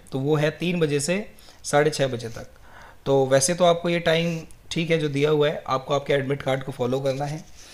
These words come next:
एडमिट कार्ड कब आएगा? आपके एग्जाम से एक हफ्ते पहले एडमिट कार्ड आता है। जैसे एडमिट कार्ड आएगा उसके ऊपर भी वीडियो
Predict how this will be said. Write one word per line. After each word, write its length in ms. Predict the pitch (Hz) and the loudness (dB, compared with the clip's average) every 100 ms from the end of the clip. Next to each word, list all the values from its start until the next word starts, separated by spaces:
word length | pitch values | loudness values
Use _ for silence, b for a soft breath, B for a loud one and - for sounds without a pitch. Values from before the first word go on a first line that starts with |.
| B B - | B B -2
एडमिट 300 | 143 185 - | 2 0 2
कार्ड 220 | 190 185 | 2 2
कब 280 | - 202 - | 2 2 2
आएगा? 500 | 151 156 180 196 202 - - - - | 0 2 0 -2 -4 -16 -20 -10 -4
आपके 280 | 143 - 190 | -4 -4 -6
एग्जाम 520 | - 123 127 151 165 | -4 -4 -2 0 0
से 260 | - 180 - | -2 -4 -4
एक 180 | 165 165 | -4 -4
हफ्ते 220 | - 165 | -4 -2
पहले 240 | 165 160 | 0 0
एडमिट 360 | 147 123 139 143 | 0 -2 -4 -2
कार्ड 220 | 135 135 | 0 0
आता 340 | - 117 147 | 0 -2 0
है। 240 | 147 151 - B B B B - | 0 -2 -6 B B B B -2
जैसे 300 | 127 135 185 | 0 2 2
एडमिट 280 | 175 165 170 | 2 0 0
कार्ड 240 | 160 160 | 2 4
आएगा 220 | 156 160 | 4 2
उसके 220 | 156 - | 0 0
ऊपर 200 | 147 143 | 0 0
भी 120 | 139 139 | -4 -4
वीडियो 400 | 131 131 160 | -4 -4 -6